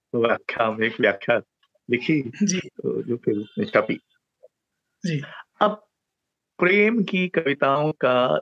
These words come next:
Speaker 1: जब मैंने प्रेम की कविताएं लिखी थी, तो हिंदी में कुछ ऐसा वातावरण बन गया था,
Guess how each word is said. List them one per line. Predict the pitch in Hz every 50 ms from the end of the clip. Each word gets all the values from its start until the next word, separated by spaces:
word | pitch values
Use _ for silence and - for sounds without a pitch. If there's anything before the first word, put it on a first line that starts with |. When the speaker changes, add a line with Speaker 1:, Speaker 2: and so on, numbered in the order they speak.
| _ -
Speaker 1:
जब | 123 120 120
मैंने | 120 117 113 123 143 143 139
प्रेम | 135 - 127 123 123 127 127
की | - - 127
कविताएं | - 127 123 127 - 113 110 117 117
लिखी | 113 110 110 - - - 165
थी, | - _ - - 113 113 120 160
तो | 165 _ - 139 127 131 139 135
हिंदी | 110 117 120 123 123 139 139 139
में | 135 131 127 120 123
कुछ | - 131 120 -
ऐसा | 110 104 104 - 139 135
वातावरण | 123 117 107 101 - - 117 117 117 113 113 113 104
बन | 113 117 113 113
गया | 110 101 98 98 101
था, | _ _ - - -